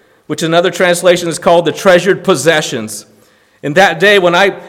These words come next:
when I make up, when I take up, when I put all together, all the things that are precious to me, I want you to be there.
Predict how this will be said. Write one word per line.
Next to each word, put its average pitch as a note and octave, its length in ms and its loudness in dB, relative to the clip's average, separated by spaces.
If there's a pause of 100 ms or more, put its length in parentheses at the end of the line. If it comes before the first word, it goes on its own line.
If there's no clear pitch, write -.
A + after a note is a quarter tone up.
when E3+ 100 -4
I F3 120 2
make A3 300 0
up, F3 200 2
when F3 80 0
I D#3+ 100 2
take A3 380 0
up, D#3+ 180 2
when D#3+ 140 -2
I D#3 80 0
put - 420 -2
all A#3+ 220 4
together, G3+ 440 4
all B3 360 6
the A#3+ 100 4
things A#3+ 300 0
that G3+ 100 0
are D#3+ 60 0
precious A#3 540 0
to B3 120 -4
me, D#3+ 560 -4 (880)
I C3+ 60 -8
want D#3 220 -4
you F3 200 -6
to C#3+ 80 -4
be D3+ 220 -6
there. F2+ 280 -6